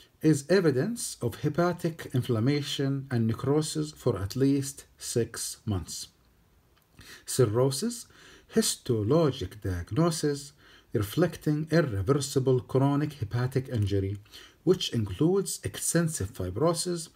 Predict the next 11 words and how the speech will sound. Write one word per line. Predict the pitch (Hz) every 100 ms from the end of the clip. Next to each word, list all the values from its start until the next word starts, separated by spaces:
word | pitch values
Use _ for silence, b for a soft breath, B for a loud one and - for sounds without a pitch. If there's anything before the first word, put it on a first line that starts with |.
| _
and | 170 175 165
formation | 127 104 101 107 101 - 113 110
of | 98
regenerative | 120 143 127 120 107 101 101 101 101
nodules. | 101 98 98 - 87 - - - - _ _ _ _ _ _ B B B B B B B B
Definition | - 98 113 110 110
of | 98 90 - -
portal | - 120 - 82 80
hypertension. | 127 135 73 - - 190 - 160 160 B B B -
Portal | 208 - 95
hypertension | 85 123 123 87 - 120 117 110 104